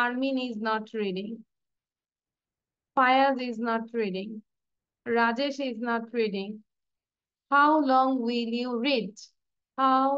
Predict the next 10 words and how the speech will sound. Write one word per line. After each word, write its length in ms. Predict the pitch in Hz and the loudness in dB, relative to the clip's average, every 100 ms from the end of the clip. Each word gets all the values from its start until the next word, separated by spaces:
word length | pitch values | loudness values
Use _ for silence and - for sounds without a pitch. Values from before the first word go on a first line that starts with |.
| 254 | -2
long 260 | 233 240 240 240 | -4 -4 -4 -6
will 280 | 214 226 226 220 | -4 -4 -4 -4
you 80 | 233 233 226 | -4 -4 -2
read? 240 | 262 190 - _ _ _ _ _ - | -4 -4 -12 _ _ _ _ _ -10
Then, 280 | 220 220 190 208 _ _ _ - | -4 -2 -4 -8 _ _ _ -4
how 220 | 285 320 339 302 | 2 4 4 2
long 180 | 285 294 254 226 | 0 0 -2 -4
will 220 | 247 240 277 | -4 -2 -2
you 80 | 294 285 | -2 -4
study? 600 | _ 302 277 254 208 | _ 2 4 4 0